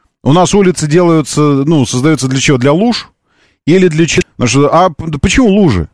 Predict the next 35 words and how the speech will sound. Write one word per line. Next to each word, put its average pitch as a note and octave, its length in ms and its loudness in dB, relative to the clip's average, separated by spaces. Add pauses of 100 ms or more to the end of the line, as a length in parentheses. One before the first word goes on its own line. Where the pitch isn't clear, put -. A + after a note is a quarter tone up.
(180)
Почему G#3 280 0
пот-, - 300 -4
потоплены F3 580 0
дворы? B2+ 480 2
Почему F3+ 380 0
вот E3+ 160 0
это C#3 160 -4
все? G#2 340 -2 (500)
Э, G#2 300 2
не, A#2+ 260 4
мы G#2 200 2
же G#2+ 100 -2
при-, A#2 280 0
д-, F#2 180 -4
древние, A#2+ 560 0 (200)
древние A#2+ 400 2
римляне C3+ 600 2
придумали G#2 420 0
ливневки G#2 720 0
первые, C#2+ 480 -4
там C#2+ 260 -4
эти D2+ 160 -6
все, - 200 -6
акведуки A#2+ 600 0
у G2+ 40 2
них, F2+ 120 0
они A2+ 120 2
воду A#2 340 0
доставляли, F#2+ 680 0
там D2 340 -6
эти - 80 -8
баньки, F2+ 600 -2 (480)
там - 140 -10
ту-, D#2+ 300 -8
туалеты E2+ 720 -2